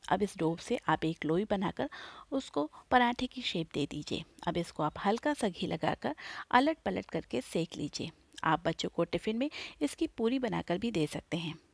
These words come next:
अब जब ये तैयार हो गया है, तब आप इसको एक प्लेट में निकाल लीजिए। अब इसको आप चाहें तो दही, हरी चटनी, आंवले की चटनी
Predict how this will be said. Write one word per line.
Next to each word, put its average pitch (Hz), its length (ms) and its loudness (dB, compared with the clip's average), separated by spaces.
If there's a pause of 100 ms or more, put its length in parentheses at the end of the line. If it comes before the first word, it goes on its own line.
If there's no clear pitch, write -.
(120)
अब 165 100 0
जब 160 200 0
ये 156 220 0
तैयार 147 340 0
हो 214 240 -4
गया 254 140 4
है, 302 180 0 (440)
तब 330 120 4
आप 320 180 0
इसको 285 320 -2 (200)
एक 262 220 4
प्लेट 180 280 0
में 196 100 -2
निकाल 151 320 -2
लीजिए। 151 420 -6 (460)
अब 202 140 2
इसको 190 260 -2
आप 160 220 4 (120)
चाहें 160 260 -2
तो 156 140 -2
दही, 180 400 0 (180)
हरी 156 300 2
चटनी, 165 480 -4 (340)
आंवले 165 320 4
की 165 140 -4
चटनी 196 440 -4